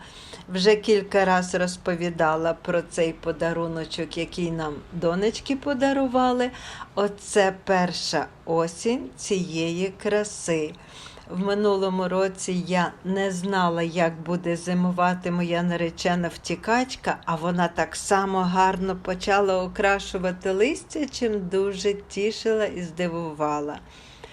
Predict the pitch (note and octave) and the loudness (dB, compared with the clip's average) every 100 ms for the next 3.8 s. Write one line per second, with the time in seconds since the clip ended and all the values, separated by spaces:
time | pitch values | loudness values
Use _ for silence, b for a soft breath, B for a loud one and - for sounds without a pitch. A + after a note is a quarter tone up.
0 | B B B B B - - - - F3+ | B B B B B -20 -20 -20 -4 0
1 | G3 F#3 F#3 E3 D3+ D3+ B B B B | 2 4 4 4 0 -6 B B B B
2 | B B - - - A3+ G#3+ - G3+ F#3+ | B B -20 -8 2 4 4 2 -2 -2
3 | - - G#3 G#3+ A3 A3+ A#3 A#3+ | -6 4 6 6 4 2 2 0